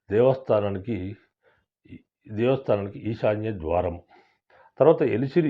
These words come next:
ఇదే కాకుండా ఇంకా కుమారస్వామి అనే దేవుడికి సర్వ దేవాది వాసము అనే దేవాలయాన్ని నిర్మించాడు.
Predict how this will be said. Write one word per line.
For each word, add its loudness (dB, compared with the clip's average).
ఇదే 2
కాకుండా 2
ఇంకా 0
కుమారస్వామి 2
అనే -4
దేవుడికి -6
సర్వ 4
దేవాది 0
వాసము -4
అనే -2
దేవాలయాన్ని -2
నిర్మించాడు. -6